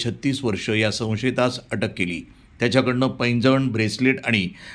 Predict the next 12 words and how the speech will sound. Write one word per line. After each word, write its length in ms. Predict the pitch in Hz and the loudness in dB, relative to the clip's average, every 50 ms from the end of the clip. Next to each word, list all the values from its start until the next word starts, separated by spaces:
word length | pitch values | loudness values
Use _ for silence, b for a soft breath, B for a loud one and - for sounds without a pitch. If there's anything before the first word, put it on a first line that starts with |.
| B B | B B
दहा 200 | - 147 143 143 | 4 6 6 6
हजाराची 380 | 143 131 147 147 147 127 127 143 | 6 6 4 4 4 4 2 2
रोकड 320 | 117 113 107 113 120 127 | 2 2 2 0 0 0
जप्त 320 | 120 98 110 110 - - 120 - | 0 0 -2 -2 -2 -4 -2 -2
करण्यात 260 | 107 98 95 95 82 | -2 -4 -4 -4 -4
आली. 260 | 73 71 69 69 - - b b b b b b b b b - | -6 -8 -8 -14 -16 -20 b b b b b b b b b 2
ही 100 | 196 202 | 2 4
कारवाई 380 | 202 - 170 160 165 180 185 | 6 6 6 6 6 6 4
पोलीस 240 | 175 175 165 170 156 | 4 4 2 2 2
अधीक्षक 380 | 160 143 156 147 131 - 170 - | 2 0 0 0 0 -2 -4 -4
श्रीकांत 440 | - - 135 - 135 135 139 131 147 | -4 -4 -2 0 0 0 0 -2 -2
धिवरे, 600 | 139 123 123 127 127 127 123 123 127 131 - - | -2 0 2 4 4 4 4 2 0 -2 -6 -8